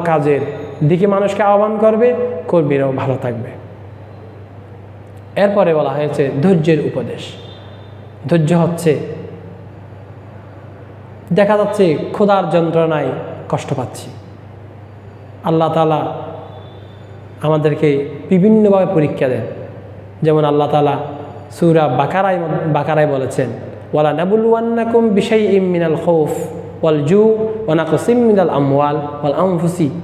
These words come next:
ওয়াস সামারাত।" আমি তোমাদেরকে পরীক্ষা দিব ক্ষুধা দিয়ে,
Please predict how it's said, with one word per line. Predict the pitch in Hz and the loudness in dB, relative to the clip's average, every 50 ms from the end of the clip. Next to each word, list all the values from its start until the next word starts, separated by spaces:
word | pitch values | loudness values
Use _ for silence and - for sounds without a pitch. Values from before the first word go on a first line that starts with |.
| - - | -2 -2
ওয়াস | 147 139 - - - - | -2 -2 -2 -4 -4 -2
সামারাত।" | 175 160 143 127 123 120 117 113 113 - - - - - - - - - - - - - - - - - - - - - - - - - - - | 0 0 0 0 -2 -4 -4 -6 -8 -10 -12 -14 -16 -16 -18 -18 -18 -18 -18 -18 -20 -20 -20 -20 -20 -20 -20 -20 -20 -20 -20 -20 -18 -16 -6 -2
আমি | 147 151 | 0 0
তোমাদেরকে | 147 - 143 143 143 147 156 147 151 151 | 0 0 0 0 2 2 2 2 2 0
পরীক্ষা | - - 170 180 175 165 196 190 | 0 2 2 2 2 2 2 4
দিব | 185 196 185 190 190 190 196 - - - - - - - - - - - - - - - - - - - - - - - - - - - | 4 4 4 4 4 2 2 -2 -4 -8 -10 -10 -12 -12 -14 -14 -16 -16 -18 -18 -18 -18 -18 -20 -20 -20 -20 -20 -18 -18 -18 -18 -12 -8
ক্ষুধা | - - 175 156 156 143 | -2 0 2 2 2 2
দিয়ে, | 139 135 127 120 | 0 0 -2 -2